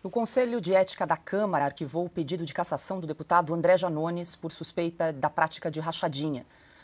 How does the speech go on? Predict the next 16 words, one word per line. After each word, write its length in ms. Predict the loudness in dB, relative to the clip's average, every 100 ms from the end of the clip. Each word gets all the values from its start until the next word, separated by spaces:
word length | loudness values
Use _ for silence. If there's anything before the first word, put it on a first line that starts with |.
| -8
Foram 240 | 2 4 4
doze 360 | 2 2 2
votos 320 | 0 -2 -2
a 40 | -4
favor 400 | -4 -4 -2 0
e 40 |
cinco 320 | 0 -2 -6
contrários 680 | -8 -4 4 4 4 0 -6 -6
ao 100 | -4
parecer 320 | -2 -2 -2
do 80 | -4
deputado 480 | -6 0 0 0
Guilherme 260 | -2 -2 -2
Boulos, 600 | 0 0 0 -4 -8 -10
que 120 | -12 -10
pedia 420 | -6 -2 -2